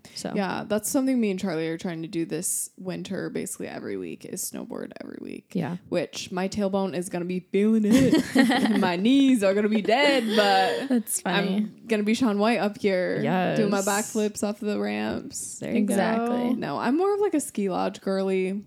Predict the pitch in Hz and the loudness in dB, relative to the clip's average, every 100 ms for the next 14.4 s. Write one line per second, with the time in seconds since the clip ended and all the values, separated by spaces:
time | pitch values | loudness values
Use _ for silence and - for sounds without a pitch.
0 | _ - 311 170 - - 311 277 277 285 | _ -4 -2 -2 -4 -4 -2 -4 -6 -6
1 | 285 254 226 208 190 - - 403 427 427 | -2 0 2 0 0 -4 -4 0 2 4
2 | 339 381 269 185 156 202 160 190 196 185 | 4 4 2 2 2 2 2 2 0 0
3 | - - 294 320 - - 190 185 190 - | -4 -2 0 0 -2 -2 0 0 -2 -4
4 | 139 147 156 175 220 - 202 202 226 - | -6 -4 -4 -4 -8 -2 2 2 0 -4
5 | 220 - 226 165 190 202 - - 196 - | -6 -6 -6 -6 -6 -6 -10 -8 -8 -6
6 | 196 - - - - 175 147 69 - - | -10 -8 -8 -10 -6 -6 -6 -6 -8 -10
7 | - - _ _ _ _ _ 226 226 226 | -12 -16 _ _ _ _ _ -6 -4 -6
8 | 233 247 240 247 247 247 240 - _ _ | -8 -4 -2 -2 -2 -4 -8 -12 _ _
9 | _ - - 240 233 262 370 392 403 415 | _ -8 -2 0 0 -2 -4 -4 0 0
10 | 403 233 220 180 175 233 240 196 185 190 | 0 -2 -2 -6 -4 -2 -4 -4 -4 -4
11 | 208 185 196 - _ _ - - - 226 | -4 -6 -6 -12 _ _ -14 -12 -8 -6
12 | 277 359 392 427 427 - - - 381 640 | -4 -2 -2 -6 -8 -14 -20 -4 -2 0
13 | 659 571 494 294 262 254 202 202 196 180 | -2 0 0 0 0 0 0 0 -2 -4
14 | 170 156 156 | -6 -6 -8